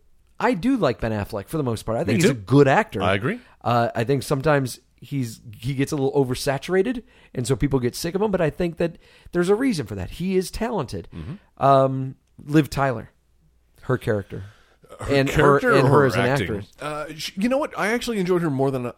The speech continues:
Speaker 2: I have enjoyed her in other things, and I thought she was, she was fine here, uh, g-, given what she was given. Um, she's bubbly enough, she's likable enough, she's believable. I thought the two of them had fairly good chemistry. Um,
Speaker 1: From Armageddon.
Speaker 2: I just don't, <laughs> yeah, I know.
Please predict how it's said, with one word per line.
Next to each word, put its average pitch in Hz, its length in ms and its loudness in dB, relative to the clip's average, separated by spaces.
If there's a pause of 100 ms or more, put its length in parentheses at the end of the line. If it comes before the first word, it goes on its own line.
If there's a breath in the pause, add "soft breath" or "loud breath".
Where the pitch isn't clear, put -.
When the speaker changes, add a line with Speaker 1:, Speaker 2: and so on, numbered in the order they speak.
Speaker 2:
I 107 140 -4
have 107 200 -2
enjoyed 104 280 -2
her 104 80 -2
in 95 100 -8
other 104 180 -2
things, 175 320 -6
and 139 80 -8
I 147 60 -6
thought 180 180 -8
she - 120 -14
was, 180 300 -10
she 143 120 -14
was 190 140 -12
fine - 260 -10
here, 87 320 -6
uh, 95 140 -4
g-, 92 140 -12 (340)
given 95 320 -8
what 92 180 -8
she - 120 -10
was 95 140 -6
given. 104 280 -6 (160)
Um, 90 400 -10 (380)
she's 127 200 -8
bubbly 92 320 -6
enough, 156 220 -6
she's 113 180 -6
likable 120 340 -8
enough, 156 240 -8
she's 127 200 -10
believable. 135 500 -6 (320 soft breath)
I 120 140 -8
thought 120 240 -4 (200)
the 98 100 -20
two - 180 -2
of 104 120 0
them 113 180 0
had 151 240 -4
fairly 147 280 -6
good 151 220 -8
chemistry. 135 500 -6 (460 soft breath)
Um, 120 300 -10
Speaker 1:
From 113 140 -2
Armageddon. 127 680 -2
Speaker 2:
I 101 60 -8
just - 240 -10
don't, 127 180 0
<laughs> 104 40 -8
yeah, 120 200 4
I 135 120 8
know. 131 180 6